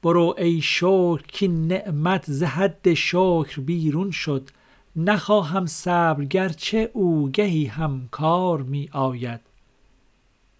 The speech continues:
روید ای جمله صورتها که صورتهای نو آمد، علمهاتان نگون گردد که آن بسیار می آید.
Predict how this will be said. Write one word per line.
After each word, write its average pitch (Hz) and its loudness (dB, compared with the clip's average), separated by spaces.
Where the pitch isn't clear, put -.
روید 160 2
ای 170 2
جمله 175 2
صورتها 139 -2
که - -6
صورتهای 185 0
نو 175 2
آمد، 131 -4
علمهاتان 175 2
نگون 165 -2
گردد 151 -4
که 190 -6
آن 175 0
بسیار 165 0
می 143 -6
آید. 123 -4